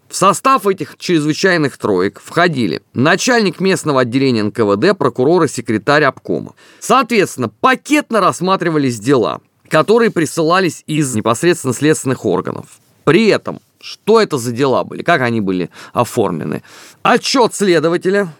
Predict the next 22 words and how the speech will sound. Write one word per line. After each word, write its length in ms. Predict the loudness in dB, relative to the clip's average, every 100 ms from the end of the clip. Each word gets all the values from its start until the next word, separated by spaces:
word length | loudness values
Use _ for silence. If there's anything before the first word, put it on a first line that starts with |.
| _
плюс 300 | 0 2 0
показания 560 | -2 0 0 2 0 0
обвиняемого. 680 | -2 -2 -2 -4 -6 -8 -10 _ 0
После 420 | 2 2 2 2
этого 320 | 2 0 -2
тройка 400 | 0 2 2 0
выносит 440 | 0 2 0 -2 -2
приговор, 480 | 0 2 2 2
который 360 | 0 -2 0 0
обжалованию 680 | 0 0 2 2 2 0 0
не 160 | 0
подлежит. 640 | -2 -4 -4 -4 -6 -10 _ _ -20 -2
Но, 180 | 2 2
разумеется, 680 | 2 0 2 2 2 0 -4
что 220 | -4 -2
в 80 | 0
большинстве 520 | 0 0 -2 0 0 2
случаев 380 | 0 0 -2 0
приговоры 420 | 2 2 2 2
вообще 360 | 0 0 0
вынесли 440 | 0 0 -2 0 0
заочно. 640 | 2 2 2 -2 -6 -16